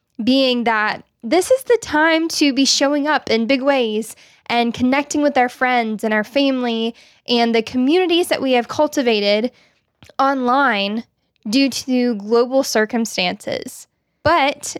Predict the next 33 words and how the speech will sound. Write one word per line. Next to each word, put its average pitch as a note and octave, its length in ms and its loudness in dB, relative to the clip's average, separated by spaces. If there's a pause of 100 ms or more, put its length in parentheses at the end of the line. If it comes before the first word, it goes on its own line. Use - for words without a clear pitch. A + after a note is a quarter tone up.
(100)
deep D4 300 0
down, G#3+ 420 -2 (420)
I A#3+ 160 0
know C#4 520 2
this C4 260 0
is G#3 480 -2
the G3+ 160 -4
right G#3 500 -2 (100)
decision A3 580 0
to - 140 -10
make F#3+ 440 -6 (340)
for G3 380 -6 (140)
me. - 260 -18 (340)
If C4+ 140 0
you C#4 140 2
follow E4+ 420 2
me C4+ 320 0
on G#3+ 320 0
TikTok, A3 560 -4 (300)
and A#3 160 -2
if G#3+ 100 -8
you're A3 100 -2
not D4+ 280 0
following G3+ 360 -2
me G3 140 -4
over F#3+ 180 0
there, G3 260 0 (360)
you A3 140 -6
can A3+ 180 -2
find C4 320 0
me E4 240 -4
at - 360 -4 (140)
The B3+ 440 0